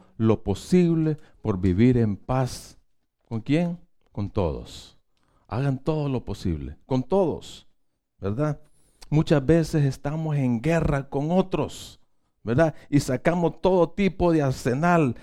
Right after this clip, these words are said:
el odio, que las frustraciones, que críticas destructivas, que el hacer el mal, la envidia, la amargura, el rencor, el orgullo. Sacamos todo eso para bombardear al otro.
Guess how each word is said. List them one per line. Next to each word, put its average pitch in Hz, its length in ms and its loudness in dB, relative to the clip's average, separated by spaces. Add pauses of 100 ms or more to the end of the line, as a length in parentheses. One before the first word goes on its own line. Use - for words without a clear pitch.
(120)
el 110 280 2
odio, 143 480 0 (160)
que 147 100 0
las 120 180 2
frustraciones, 139 960 0 (180)
que 151 220 0
críticas 143 540 0
destructivas, 151 920 2 (200)
que 147 80 4
el 113 100 4
hacer 131 260 2
el 127 100 4
mal, 151 360 2
la 139 240 4
envidia, 147 800 4 (160)
la 127 80 2
amargura, 127 640 4
el 135 60 2
rencor, 139 560 2
el 147 180 2
orgullo. 139 580 4
Sacamos 175 560 0
todo 175 320 4
eso 180 320 0
para 135 220 0
bombardear 127 840 2
al 143 160 0
otro. 131 380 -4